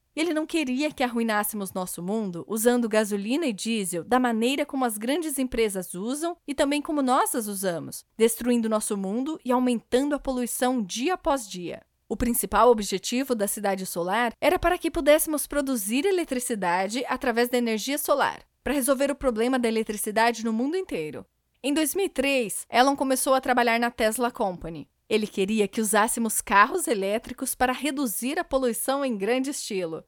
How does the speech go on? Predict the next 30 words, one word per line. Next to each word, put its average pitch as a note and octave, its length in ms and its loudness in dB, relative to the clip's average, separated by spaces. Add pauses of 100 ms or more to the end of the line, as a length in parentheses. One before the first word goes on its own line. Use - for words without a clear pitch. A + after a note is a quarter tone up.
porque D4+ 160 -4
as G4+ 80 2
pessoas D4+ 340 -4
não A#4+ 160 -4
gostam A#3 400 4
de G#3+ 120 -4
carros A3 340 2
elétricos G#3 500 -2
pequenos A#3 760 -2
e A3+ 60 -2
não A3 200 -2
tão A3 200 -4
elegantes. G#3 800 -6
Sendo F#3 400 0
assim, F3+ 480 -2
os - 140 0
carros C4+ 380 4
elétricos G#3+ 520 0
da F#3 140 -2
Tesla A3 460 -2
parecem B3+ 420 0
carros C4 300 -2
esportivos B3 960 -4
e B3 40 -8
são D#4+ 280 0
bons A3+ 300 0
para C4 180 2
o B3 40 0
meio A3 220 0
ambiente. F#3 640 -6